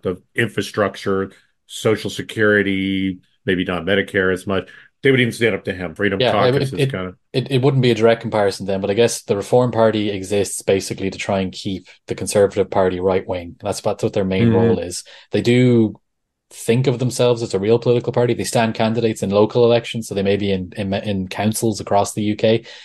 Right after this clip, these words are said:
Speaker 2: I think this group that used to be ukip, used to be a Brexit Party, have only ever had one M P, and that M P was, was a, was a Conservative, um,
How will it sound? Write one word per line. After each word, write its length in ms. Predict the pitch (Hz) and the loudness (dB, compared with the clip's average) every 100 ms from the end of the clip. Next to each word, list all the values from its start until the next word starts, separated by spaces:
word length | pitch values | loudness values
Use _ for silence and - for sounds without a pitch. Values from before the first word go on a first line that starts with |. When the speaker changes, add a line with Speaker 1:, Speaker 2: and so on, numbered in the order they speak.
| - _ - | -20 _ -6
Speaker 2:
I 80 | 104 | -4
think 400 | - 127 135 - _ _ | 0 0 -2 -10 _ _
this 220 | 113 113 | 0 0
group 480 | - 110 113 113 - | -2 2 2 2 -8
that 160 | 110 113 | -8 -6
used 240 | 107 - | -8 -8
to 60 | 98 | -4
be 340 | 104 101 95 _ _ - | -4 -4 -8 _ _ -10
ukip, 520 | 104 104 - 101 - | -6 -4 0 -2 -2
used 180 | 101 98 | -8 -6
to 60 | |
be 80 | 107 | -6
a 60 | 95 | -2
Brexit 340 | 95 95 101 | -2 -2 -4
Party, 220 | 101 98 | -2 0
have 100 | 92 | 2
only 200 | 101 101 | 0 0
ever 200 | 101 101 | 0 0
had 140 | 92 92 | -2 0
one 280 | 101 113 110 | 2 2 2
M 260 | 113 107 | 2 0
P, 360 | 101 123 156 - - - | 0 -2 -2 -8 -18 -6
and 140 | 101 | 0
that 160 | 110 120 | 0 0
M 160 | 107 | -4
P 180 | - 107 | -2 -2
was, 320 | 101 95 - - | -2 -4 -6 -6
was 180 | 101 101 | -6 -6
a, 60 | - - - | -12 -16 -8
was 200 | 107 98 | -6 -6
a 40 | |
Conservative, 640 | 101 95 107 104 98 90 - _ _ _ _ | -8 -2 0 0 -2 -4 -18 _ _ _ _
um, 560 | - 92 90 90 87 | -6 -4 -4 -6 -10